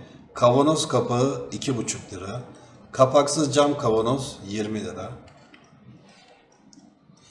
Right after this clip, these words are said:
Ezme granit derin tencere beş yüz doksan dokuz. Ezme granit basık tencere beş yüz doksan dokuz. Ezme granit tava iki yüz doksan dokuz lira.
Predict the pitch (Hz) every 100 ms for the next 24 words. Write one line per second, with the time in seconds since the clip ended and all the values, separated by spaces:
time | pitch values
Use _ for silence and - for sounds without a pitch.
0 | - - - _ - - - 123 131 131
1 | 165 170 147 147 156 143 139 139 143 139
2 | 120 107 110 123 139 - 113 117 - 117
3 | 110 107 - 107 104 101 - 131 - -
4 | - - - - 120 123 147 156 143 139
5 | 147 143 131 120 135 - 127 117 117 113
6 | 165 - - 101 107 107 - 104 107 -
7 | 110 104 101 101 131 131 - - - -
8 | - - 185 127 139 160 147 139 139 143
9 | - 120 113 135 - - 113 - 131 123
10 | 120 113 127 120 110 - 101 87 92 110